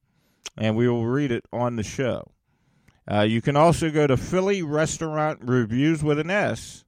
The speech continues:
dot com, and you can also, uh, l-, that the iTunes link for the show is right there. You can just click it and go right to the iTunes, uh, for Learn About World Cuisine.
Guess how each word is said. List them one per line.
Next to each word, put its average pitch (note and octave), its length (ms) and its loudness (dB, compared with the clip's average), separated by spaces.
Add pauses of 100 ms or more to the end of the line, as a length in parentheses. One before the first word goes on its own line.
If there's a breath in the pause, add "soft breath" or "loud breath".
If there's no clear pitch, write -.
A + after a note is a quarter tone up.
(180)
dot A#2+ 300 0
com, C3 560 -2 (1000)
and A2+ 280 0
you A#2+ 120 4
can C3 180 -2
also, C3 760 4
uh, A2 480 2 (440)
l-, B2 220 -8
that A#2+ 440 2 (180)
the A#2 200 -2
iTunes C#3+ 640 0
link C#3 240 -6
for A#2 160 -4
the A2 120 -4
show A#2 400 0
is G#2 120 -4
right B2 220 -4
there. B2 200 0
You G2+ 80 -6
can A2 140 -6
just G#2+ 160 -6
click C#3+ 300 -6
it C#3 140 -8
and G#2+ 120 -6
go A2+ 140 -2
right A#2 220 -4
to B2 100 -8
the G#2+ 140 -6
iTunes, G#2 600 -8 (160)
uh, G2 200 -4
for G#2+ 260 -8
Learn G#2+ 260 -4
About G2+ 240 -6
World G2 220 -8
Cuisine. G2+ 480 -10